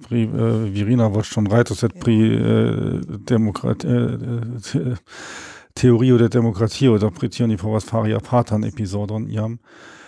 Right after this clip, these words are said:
Speaker 1: Eh, ĉar, nu jes, estas, eh, eh, la nuntempe la politikistoj fakte, laŭ mia opinio, lasas sin tro stiri de la publika opinio. Eh, kaj, eh,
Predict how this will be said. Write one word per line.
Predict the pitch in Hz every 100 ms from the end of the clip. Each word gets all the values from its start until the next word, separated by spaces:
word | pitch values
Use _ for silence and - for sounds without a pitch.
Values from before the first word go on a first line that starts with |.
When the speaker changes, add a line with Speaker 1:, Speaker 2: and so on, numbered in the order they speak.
| - -
Speaker 1:
Eh, | 147 123 123 123 -
ĉar, | - 123 123 131 -
nu | 143 143 135
jes, | 139 139 -
estas, | - 113 - 120 -
eh, | - 123 123 120 117 - - _
eh, | - - 123 120 120 123 117 95 87 90 90 131
la | 120 120
nuntempe | 127 95 98 131 151 - 143 117
la | 127 117
politikistoj | - 117 - 117 135 123 - 113
fakte, | - 123 - 120 113 - - - - -
laŭ | 113 110
mia | 117 127
opinio, | 120 95 113 117
lasas | 113 113 - 113
sin | - 113 104
tro | - 117 117
stiri | - - 117 120 107 98
de | 107 107
la | 104
publika | 101 - 107 - 113 - 107
opinio. | - 117 104 104 123 101 120 - - - - - - - _ -
Eh, | 123 117 117 107
kaj, | 123 113 113 113
eh, | - 120 117